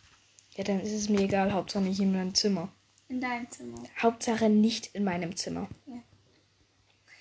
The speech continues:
Speaker 2: Okay, weil hier oben ist sowieso noch nichts.
Speaker 1: Perfekt.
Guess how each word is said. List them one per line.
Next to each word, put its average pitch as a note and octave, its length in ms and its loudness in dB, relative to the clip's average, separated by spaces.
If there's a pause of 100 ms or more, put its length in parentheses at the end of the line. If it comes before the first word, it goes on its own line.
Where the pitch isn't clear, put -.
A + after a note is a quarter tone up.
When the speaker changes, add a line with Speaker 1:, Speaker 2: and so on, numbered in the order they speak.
(360)
Speaker 2:
Okay, C4 400 -8
weil C4 160 0
hier C4+ 160 -4
oben D4+ 180 4
ist C#4 140 2
sowieso B3+ 340 0
noch G#3+ 140 -6
nichts. - 560 -10 (520)
Speaker 1:
Perfekt. - 580 -6